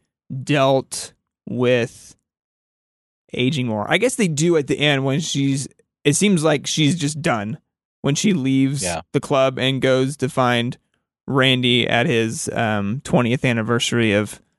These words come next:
Speaker 2: the beatdown from Sheet Town. I don't know. I'm trying to make a wrestling term. Um, it
Speaker 1: That's
Speaker 2: seemed
Speaker 1: more
Speaker 2: like
Speaker 1: of a
Speaker 2: she was
Speaker 1: boxing.
Speaker 2: done.
Speaker 1: That's a Muhammad Ali thing, I
Speaker 2: Yeah,
Speaker 1: think.
Speaker 2: yeah, yeah, yeah. And so I guess you could look at it that way if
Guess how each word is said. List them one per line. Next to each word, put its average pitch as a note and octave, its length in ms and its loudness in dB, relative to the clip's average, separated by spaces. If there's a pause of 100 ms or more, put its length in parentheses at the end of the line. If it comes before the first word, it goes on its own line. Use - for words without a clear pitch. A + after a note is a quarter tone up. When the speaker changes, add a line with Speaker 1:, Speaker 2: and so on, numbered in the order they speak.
(120)
Speaker 2:
the B2 80 0
beatdown A#2 640 2
from A2+ 500 -2 (1080)
Sheet - 260 -2
Town. B2+ 200 4
I G#2 120 -2
don't F#2 100 -2
know. G2 180 -2
I'm - 140 -4
trying A2+ 160 2
to - 20 0
make G#2 140 -2
a A2+ 40 0
wrestling A2+ 280 2
term. B2 240 0 (540)
Um, C3 680 0
it F#2+ 120 -16 (540)
Speaker 1:
That's D3+ 180 0
Speaker 2:
seemed A#3 160 0
Speaker 1:
more G#3 60 2
Speaker 2:
like D#3 80 0
Speaker 1:
of - 20 2
a - 40 2
Speaker 2:
she F#3+ 80 2
was E3 120 2
Speaker 1:
boxing. B2 80 -4
Speaker 2:
done. B2 240 0
Speaker 1:
That's - 200 -6
a F#2 180 -4 (140)
Muhammad G2+ 360 0
Ali F#2 260 -2 (100)
thing, D#2+ 220 -10
I - 100 -6
Speaker 2:
Yeah, G2+ 140 0
Speaker 1:
think. G2+ 80 0
Speaker 2:
yeah, F#2+ 240 0
yeah, G2 60 0
yeah. G#2 220 0 (800)
And D3+ 160 2
so C#3+ 400 0 (100)
I C#3+ 100 0
guess D#3 240 0 (400)
you C#3+ 120 -2
could D3 340 0
look C3 320 0
at - 80 2
it C3+ 140 0
that C3+ 200 2
way C3+ 320 2 (300)
if - 380 -6